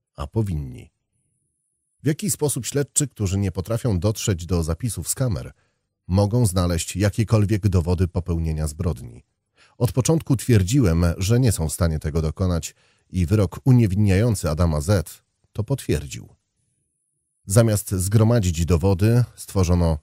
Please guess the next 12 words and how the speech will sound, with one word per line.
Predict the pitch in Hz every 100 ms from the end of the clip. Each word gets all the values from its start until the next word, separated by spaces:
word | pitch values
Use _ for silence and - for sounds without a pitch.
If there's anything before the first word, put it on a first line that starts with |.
| -
niezwykle | 95 90 87 104 101 95
karkołomną | - 87 85 82 82 82 80
wersję | 73 69 76
zbrodni. | 64 62 60 - 50 - _ _ _ _ _ _ _
Adam | 117 107 101 98
miał | 90
zepchnąć | 87 101 - 76 67 - -
Ewę | 90 80
ze | 73 73
skarpy | - 78 -
koło | 76 76
mostu, | 73 76 - 87